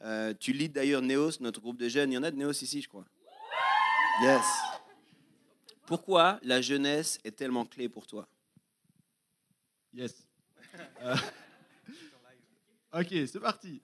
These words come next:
Speaker 2: Euh, pourquoi la jeunesse est autant sur mon cœur ? Euh,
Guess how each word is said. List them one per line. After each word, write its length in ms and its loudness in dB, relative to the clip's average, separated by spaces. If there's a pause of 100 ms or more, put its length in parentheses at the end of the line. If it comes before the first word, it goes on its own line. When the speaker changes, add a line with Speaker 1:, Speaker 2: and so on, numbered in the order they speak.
(100)
Speaker 2:
Euh, 320 4
pourquoi 260 2
la 120 8
jeunesse 460 2
est 80 -8
autant 400 2
sur 220 4
mon 160 6
cœur ? 400 8 (760)
Euh, 760 6